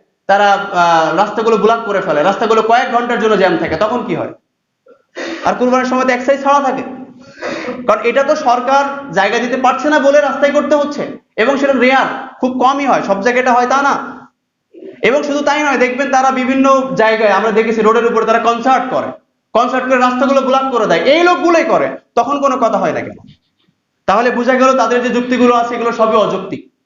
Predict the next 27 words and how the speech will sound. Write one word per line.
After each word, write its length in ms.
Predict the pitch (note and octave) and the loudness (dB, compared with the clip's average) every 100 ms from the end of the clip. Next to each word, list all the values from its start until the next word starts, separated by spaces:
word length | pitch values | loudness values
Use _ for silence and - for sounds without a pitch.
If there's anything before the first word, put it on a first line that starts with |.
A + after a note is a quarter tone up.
| _ _ _ _ - | _ _ _ _ -2
আর 160 | F3+ | 2
অযৌক্তিক 500 | G3+ G#3+ B3+ C4 B3+ | 2 0 -2 -4 -6
পিছনে 340 | B3 B3 B3 B3+ | -4 2 2 2
আমরা 360 | - A#3 A3+ | 0 0 0
মাথা 600 | G#3 F#3+ F#3+ A#3 A#3 - E3+ | 0 0 0 2 2 -2 -4
দিব 220 | G#3+ A#3 | -2 2
না, 80 | A#3 | 2
আমাদের 360 | G#3+ G3+ G#3 | 2 0 0
কান 240 | G#3 G#3+ A3+ | 0 0 -2
দিব 200 | A#3 A#3+ | -2 2
না, 100 | A#3+ | 2
অবশ্যই 380 | G3+ A#3+ B3 | 2 0 -2
বুঝে 340 | G3 G#3 B3 D4 | -2 0 2 2
শুনে 380 | A3+ D#3+ - - _ | 0 -2 -4 -10 _
তারপর 240 | F#3 G3+ A#3 | -2 2 2
আমরা 200 | A#3 G#3+ | 0 -2
চলার 260 | G#3+ F#3+ | -2 -2
চেষ্টা 260 | F#3 F3+ D#3+ | -2 -4 -2
করব। 500 | D3+ B2+ A2+ - - | -2 -2 -4 -8 -4
কথাগুলো 360 | G3 G#3+ A3 A3+ | -2 0 0 0
বলার 240 | A3 A3 | 2 2
উদ্দেশ্য 340 | G3 G3 G#3+ - | 0 -2 -4 -8
কি? 260 | - G#2+ - - _ | -8 -10 -12 -20 _
যে 100 | D3+ | -6
তারা 420 | E3+ F#3 G#3 A#3+ B3 | -2 0 2 2 0
বিভিন্নভাবে 640 | A3 A3 B3+ B3 A3 A3+ | -2 -2 0 2 2 0
আমাদের 640 | G#3+ A3 A#3+ B3+ B3+ B3+ | 0 0 0 0 -2 -8